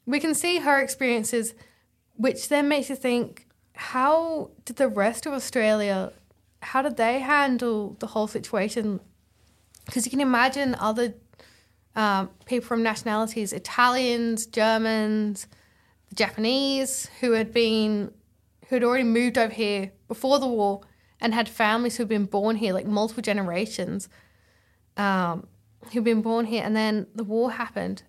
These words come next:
and they all got rounded up. I read a story when I was younger, um, which actually spoke about,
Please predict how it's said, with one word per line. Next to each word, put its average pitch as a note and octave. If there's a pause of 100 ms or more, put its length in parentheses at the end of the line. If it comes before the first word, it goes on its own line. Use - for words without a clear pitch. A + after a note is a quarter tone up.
(160)
and G3+
they C4
all D4+
got C#4+
rounded G#3
up. - (920)
I C4 (220)
read A3+
a A#3
story A3
when G#3
I G3
was F#3+
younger, F#3 (720)
um, F3+ (560)
which A3
actually A3+
spoke G#3
about, F3+